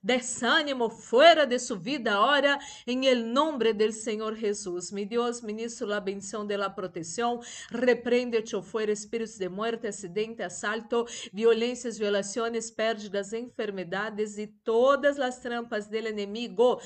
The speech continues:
preparadas em contra nosotros, nuestra casa, família, amigos, igrejas, trabalhos e ministérios. Isso todo sea atado e echado fuera ahora em nome de Jesus. Senhor,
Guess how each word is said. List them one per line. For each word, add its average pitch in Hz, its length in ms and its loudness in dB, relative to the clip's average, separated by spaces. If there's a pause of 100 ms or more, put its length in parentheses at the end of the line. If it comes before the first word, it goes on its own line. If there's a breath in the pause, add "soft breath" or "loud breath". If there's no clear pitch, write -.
(260 loud breath)
preparadas 226 800 2
em 202 100 -8
contra 214 380 -8
nosotros, 233 640 -6
nuestra 226 360 -8
casa, 214 440 -6
família, 208 540 -6
amigos, 208 380 -8
igrejas, 214 580 -2
trabalhos 196 640 -6
e 226 80 -8
ministérios. 226 1080 -4
Isso 233 280 -2
todo 269 240 -2
sea 233 260 -4
atado 226 460 -4
e 220 80 -2
echado 214 420 -4
fuera 254 360 -2
ahora 220 280 -2
em 226 80 -6
nome 214 400 -4
de 196 100 -4
Jesus. 185 440 -8
Senhor, 208 500 -4